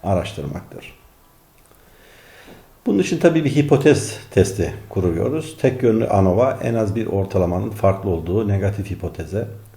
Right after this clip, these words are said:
karşı üç veya daha fazla popülasyon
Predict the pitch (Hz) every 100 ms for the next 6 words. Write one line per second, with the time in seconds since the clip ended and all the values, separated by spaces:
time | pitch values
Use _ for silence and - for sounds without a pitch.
0 | - _ _ - 98 85 80 123 - 139
1 | 107 - - - - _ _ 92 87 110
2 | 110 110 107 101 85 98 - 107 95 87
3 | - - 87